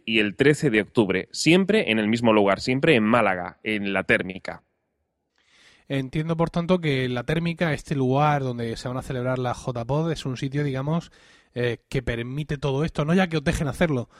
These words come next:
Speaker 2: sino que es un sitio especialmente adecuado para esto, porque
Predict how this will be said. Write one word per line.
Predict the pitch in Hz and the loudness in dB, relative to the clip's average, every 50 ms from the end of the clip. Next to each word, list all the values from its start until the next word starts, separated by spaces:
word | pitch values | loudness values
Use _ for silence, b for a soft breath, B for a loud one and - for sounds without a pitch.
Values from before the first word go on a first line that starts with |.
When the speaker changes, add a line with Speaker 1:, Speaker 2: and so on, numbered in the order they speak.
| b b b | b b b
Speaker 2:
sino | b - 147 139 135 | b -4 -2 -2 -2
que | 143 | -2
es | 139 - | -2 -2
un | 175 | -2
sitio | - - 160 175 185 | -2 0 2 4 4
especialmente | 185 - - - 160 131 - - - 170 170 165 160 160 160 165 165 165 160 | 2 2 0 -2 -4 -4 -4 -2 0 2 2 2 2 0 -2 -4 -2 -2 -2
adecuado | 143 135 131 143 147 147 151 | -2 -2 -2 -2 -2 0 0
para | 143 147 143 151 | 0 -2 -2 -2
esto, | 147 - 185 | -4 -4 -4
porque | 160 156 - - 143 | -4 -4 -2 -4 -6